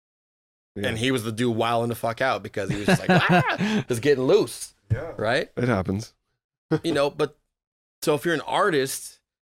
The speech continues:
Speaker 2: and you're focused on, you're making your music or your craft, and you get off and you're at the merch table and there's assholes there, and the asshole's, like,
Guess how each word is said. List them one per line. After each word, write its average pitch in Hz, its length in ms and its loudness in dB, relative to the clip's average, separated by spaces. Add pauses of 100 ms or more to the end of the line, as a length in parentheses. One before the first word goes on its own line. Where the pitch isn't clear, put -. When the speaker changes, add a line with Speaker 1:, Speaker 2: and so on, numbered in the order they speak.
(120)
Speaker 2:
and 120 100 -4
you're 131 100 0
focused 143 360 -2
on, 117 120 0
you're 113 80 -2
making 117 260 -4
your 104 80 -6
music 123 440 -2
or 117 40 -2
your 98 120 -6
craft, 131 460 -4
and 127 160 -4
you 120 60 -4
get 123 120 -2
off 120 180 -2
and 117 80 -8
you're 113 80 -2
at 113 80 -6
the 120 60 -6
merch 123 260 -2
table 104 240 -4
and 104 60 -6
there's 110 140 -4
assholes 117 540 -6
there, 104 300 -4 (240)
and 113 260 -2
the 117 120 -4
asshole's, 135 440 -2
like, 117 220 -6